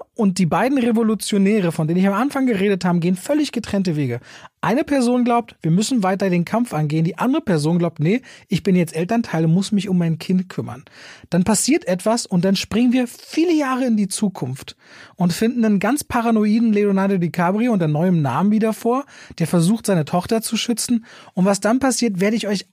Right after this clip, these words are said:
alles nicht erzählen. Aber ich sag mal so, es reicht von völlig auf Drogen sein bis hin zu Nonnen. Es ist alles <laughs> Mögliche in diesem Film drinne, was man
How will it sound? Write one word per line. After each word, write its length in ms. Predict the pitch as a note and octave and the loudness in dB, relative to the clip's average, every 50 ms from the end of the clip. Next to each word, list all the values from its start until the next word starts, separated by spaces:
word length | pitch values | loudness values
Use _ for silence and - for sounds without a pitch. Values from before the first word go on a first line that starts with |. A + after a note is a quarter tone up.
| _ | _
alles 280 | - G3+ A#3+ D4 C#4+ - | 0 0 2 2 2 0
nicht 200 | C#4 A#3+ - - | 0 0 0 -2
erzählen. 420 | A3 F#3+ - - G#3+ F#3 D#3 - - - | -2 -2 -2 -2 0 0 0 -2 -4 -2
Aber 280 | - F#3+ G3 F#3+ F#3+ | 0 0 2 2 0
ich 120 | G3 F3+ - | -2 -2 -2
sag 180 | A#3 A3 - | -2 -2 0
mal 140 | B3 A#3 A3+ | 0 2 2
so, 180 | G3 D#3+ B2+ - - - - - - - - - - | 0 -2 -4 -6 -12 -20 -20 -20 -20 -20 -20 -10 -4
es 300 | - G3 F#3 - F3 D#3 | -2 -2 -2 -2 -2 -2
reicht 320 | D#3+ F3 A3+ C4 - - - | -2 0 0 -2 -2 -4 -4
von 340 | - B3 A#3+ A#3+ A#3 A3+ - _ | -2 0 2 2 0 -2 -6 _
völlig 400 | - - - A#3 C4+ D#4 C#4+ - | -10 -4 -2 0 2 2 0 0
auf 180 | A#3+ A#3 G#3 - | -2 -2 -2 -4
Drogen 360 | - F3 E3 F#3 A3+ A#3+ B3 | -4 -2 0 0 0 0 2
sein 220 | A3+ A3+ A3 G#3+ | 2 2 2 0
bis 120 | F#3+ F3+ - | 0 0 0
hin 160 | G#3+ A3 G#3 | 0 0 2
zu 140 | - - F#3+ | 2 2 2
Nonnen. 420 | E3+ E3 E3+ E3+ D3 C3+ B2 B2 - - - - - - | 2 2 2 0 0 -2 -4 -8 -12 -20 -20 -20 -14 -6
Es 180 | - F#3+ F#3 E3 | -4 -2 0 0
ist 200 | F#3+ F3+ - - _ _ | 0 -2 -4 -6 _ _
alles 340 | - F#3 A#3+ D4 F4 - - G#3 | -2 0 0 0 0 2 2 0
<laughs> 80 | E3 - | 2 2
Mögliche 520 | B3 A3+ F#3+ - F#3+ - A3+ F3+ - G#3+ | 0 0 0 0 0 0 0 0 2 2
in 160 | G3+ G3 G3+ F#3+ | 2 2 2 2
diesem 220 | G3+ F3 F#3 F#3 | 2 0 0 -2
Film 320 | F3+ - G3+ G3+ G#3+ G3+ F3 | -2 -2 -2 0 0 0 0
drinne, 340 | D#3 D3+ D#3+ F3 F#3+ G#3 G#3 - - - - - - - - | 0 0 0 0 0 0 -2 -6 -14 -18 -18 -18 -18 -6 -2
was 200 | - F#3+ F#3 A3 | -2 0 2 2
man 180 | G#3+ A3 - | 0 0 -2